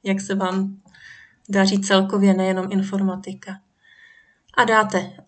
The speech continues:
odevzdat, v tu chvíli se ta u-, odpověď uloží a já ji pak uvidím.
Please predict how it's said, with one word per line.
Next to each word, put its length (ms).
odevzdat, 640
v 140
tu 180
chvíli 680
se 200
ta 160
u-, 300
odpověď 560
uloží 600
a 80
já 100
ji 100
pak 160
uvidím. 600